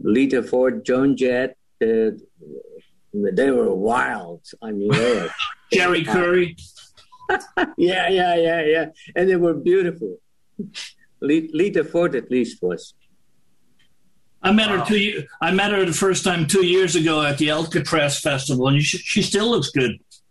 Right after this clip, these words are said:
Speaker 1: Well, I, I disagree with you on that. <laughs> I've,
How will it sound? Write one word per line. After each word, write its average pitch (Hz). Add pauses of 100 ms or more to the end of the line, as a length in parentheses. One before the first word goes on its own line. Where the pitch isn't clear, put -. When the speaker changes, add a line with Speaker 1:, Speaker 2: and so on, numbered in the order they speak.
(680)
Speaker 1:
Well, 190
I, 175 (260)
I 180
disagree 135
with 104
you 101
on 98
that. 95 (760)
<laughs> -
I've, 160